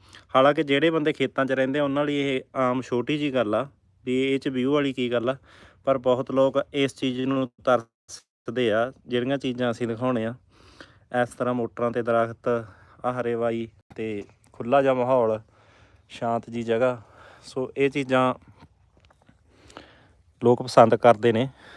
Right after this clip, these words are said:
ਸੋ ਉੱਥੇ ਫਿਰ ਵਧੀਆ ਲੱਗਦਾ ਹਨਾ ਵੀ ਚਲੋ ਆਪਣੀਆਂ ਇਹ ਚੀਜ਼ਾਂ ਪਸੰਦ ਆਉਂਦੀਆਂ ਨੇ।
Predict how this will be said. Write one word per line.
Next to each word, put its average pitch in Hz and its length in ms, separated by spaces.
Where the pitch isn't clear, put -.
ਸੋ 117 220
ਉੱਥੇ 117 460
ਫਿਰ 120 120
ਵਧੀਆ 143 260
ਲੱਗਦਾ 123 400
ਹਨਾ 147 180
ਵੀ 123 160
ਚਲੋ 117 340
ਆਪਣੀਆਂ 120 440
ਇਹ 143 240
ਚੀਜ਼ਾਂ 117 400
ਪਸੰਦ 113 380
ਆਉਂਦੀਆਂ 107 360
ਨੇ। 120 140